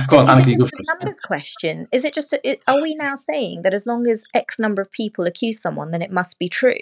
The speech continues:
Speaker 2: Is, is that the
Speaker 1: Yeah,
Speaker 2: point
Speaker 1: yeah.
Speaker 2: that you're making? 'Cause that's what I'm hearing. Because for me, I only need one boy to come forward and say that Michael Jackson abused me, as long as his story is credible.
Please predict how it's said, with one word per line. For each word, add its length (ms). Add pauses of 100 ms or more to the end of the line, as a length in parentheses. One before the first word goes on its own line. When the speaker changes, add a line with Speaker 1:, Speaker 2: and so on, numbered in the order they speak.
(120)
Speaker 2:
Is, 140 (100)
is 120
that 180
the 80
Speaker 1:
Yeah, 80
Speaker 2:
point 220
Speaker 1:
yeah. 60
Speaker 2:
that 60
you're 160
making? 380
'Cause 100
that's 360
what 120
I'm 200
hearing. 800 (280)
Because 300
for 120
me, 440
I 160
only 200
need 200
one 320
boy 420
to 100
come 220
forward 460
and 120
say 140
that 140
Michael 260
Jackson 320
abused 340
me, 160 (360)
as 100
long 140
as 60
his 120
story 300
is 80
credible. 480